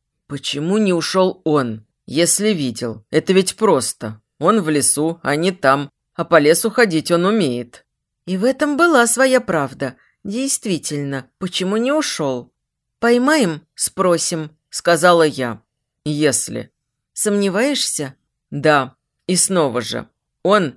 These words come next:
кем бы ни был, бросил тела. Не спрятал, куда бы он ни убирал остальных.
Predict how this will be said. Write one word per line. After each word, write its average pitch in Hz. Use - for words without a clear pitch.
кем 160
бы 151
ни 180
был, 135
бросил 185
тела. 156
Не 147
спрятал, 131
куда 196
бы 170
он 214
ни 185
убирал 170
остальных. 160